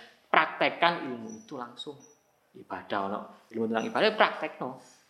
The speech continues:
Nah, itu karena ya itu tadi loh, orang spesial itu tidak semua orang kan bisa masuk surga, tidak semua orang bisa mendapat ilmu, tidak semua orang bisa mendapat kekayaan. Ya, karena yang bisa mendapatkan keistimewaan itu adalah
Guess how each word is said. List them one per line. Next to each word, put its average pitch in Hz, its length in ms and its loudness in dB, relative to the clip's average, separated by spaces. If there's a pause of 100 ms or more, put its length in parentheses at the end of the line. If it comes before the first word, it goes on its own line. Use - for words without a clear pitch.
(160)
Nah, - 80 -6
itu 131 80 2
karena 180 400 6 (720)
ya 127 160 -4
itu 156 140 -4
tadi 165 260 -2
loh, 110 160 -8
orang 117 160 -4
spesial 101 460 -2
itu 147 80 -2 (480)
tidak 170 240 8
semua 135 320 2
orang 180 180 6
kan 202 80 2
bisa 143 220 0
masuk 135 320 -4
surga, - 180 -8
tidak 202 240 2
semua 120 300 -2
orang 165 180 6 (380)
bisa 123 160 2
mendapat 120 400 0
ilmu, 170 260 -4 (300)
tidak 143 180 10
semua 139 220 0
orang 180 200 4 (360)
bisa 147 160 2
mendapat 147 500 4
kekayaan. 147 420 -2 (720)
Ya, 151 220 8 (560)
karena 113 340 -6
yang 127 140 -2
bisa 123 180 -6
mendapatkan 110 640 -6 (300)
keistimewaan 160 640 4
itu 175 80 0
adalah 120 480 -4